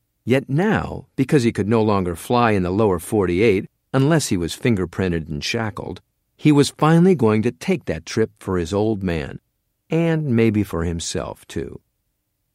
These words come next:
Over almost three thousand miles of America, he was going to see if he could find himself. He was doing it during the Christmas season because that was supposed to be a time of renewal, and for him, perhaps, a last chance to clean up whatever mess he'd made of himself.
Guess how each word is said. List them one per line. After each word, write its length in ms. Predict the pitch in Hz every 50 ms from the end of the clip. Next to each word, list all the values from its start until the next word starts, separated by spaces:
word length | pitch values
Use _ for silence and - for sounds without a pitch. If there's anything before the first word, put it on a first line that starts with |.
| _ _ _ _ _ _ _ _ _ _ _ _ _ _ -
Over 240 | - 135 127 139 147
almost 460 | - 131 160 196 202 185 151 - -
three 280 | - - 123 147 175 185
thousand 460 | - - 135 131 135 135 127 147 131 110
miles 320 | 101 104 107 107 110 110
of 80 | 104 110
America, 680 | 101 95 90 82 85 82 82 80 - 80 80 82 _ _ _ _ _ -
he 120 | - 160
was 140 | 175 185 156
going 220 | - 131 120 117
to 100 | 92 90
see 240 | - - - 107 104
if 120 | 98 -
he 100 | - 104
could 180 | - 92 80 - _
find 360 | - 101 98 95 95 90 82
himself. 680 | 78 98 85 78 - - - 87 67 - - - - _ _ _ _ _ _ _ _ _ _ _ _ _ _ _ _
He 120 | - - 139
was 200 | 139 131 104 101
doing 280 | 165 185 208 214 196
it 120 | 185 175 165
during 280 | 117 120 127 123 117
the 80 | 107 95
Christmas 440 | - - 160 - - 104 87 - -
season 340 | - 85 76 73 98 85
because 300 | 87 104 - - 110 92
that 160 | 107 151 - 349
was 120 | 214 -
supposed 440 | - 143 - - 165 196 208 - -
to 80 | 101
be 140 | 82 92 87
a 60 | 80
time 340 | - - - 98 95 98 101 101
of 120 | 90 98
renewal, 520 | 120 139 170 208 233 208 - 90 90 - _ _ _ _ -
and 180 | 110 113 117
for 160 | - 139 139 135
him, 240 | 175 214 233 226
perhaps, 520 | - 156 135 131 143 139 139 - - - - _ _ _ _ -
a 60 | 127
last 420 | 135 147 175 202 214 196 - - -
chance 360 | - 156 127 101 87 80 -
to 120 | - 87 82
clean 380 | _ - - 156 160 156 143
up 180 | 135 131 _ -
whatever 320 | 98 107 127 113 113 92
mess 400 | 82 82 85 90 107 120 120 -
he'd 160 | - 104 87
made 260 | 92 107 127 139 120 101
of 80 | 82
himself. 540 | 95 80 78 76 - - 76 60 50 -